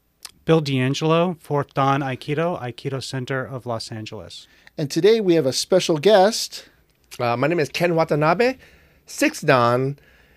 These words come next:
Speaker 3: Chief Instructor of the Iaido Department and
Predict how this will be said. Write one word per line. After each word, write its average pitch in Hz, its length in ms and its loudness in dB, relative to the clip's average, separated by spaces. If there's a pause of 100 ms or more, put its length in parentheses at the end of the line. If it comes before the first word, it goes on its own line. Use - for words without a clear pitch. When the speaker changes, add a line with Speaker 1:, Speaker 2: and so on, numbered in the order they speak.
(320)
Speaker 3:
Chief - 240 -6
Instructor 175 640 2
of 131 180 4
the 127 60 2
Iaido 123 600 2 (120)
Department 110 680 -2 (120)
and 110 680 -4